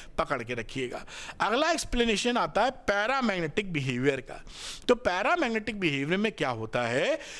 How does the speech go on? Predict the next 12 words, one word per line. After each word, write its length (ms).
कि 80
यहाँ 380
पर 220
अधिकतर 600
जगह 260
आप 100
देखेंगे 500
जिनमें 520
पेयर्ड 540
इलेक्ट्रॉन 440
नहीं 260
होते, 500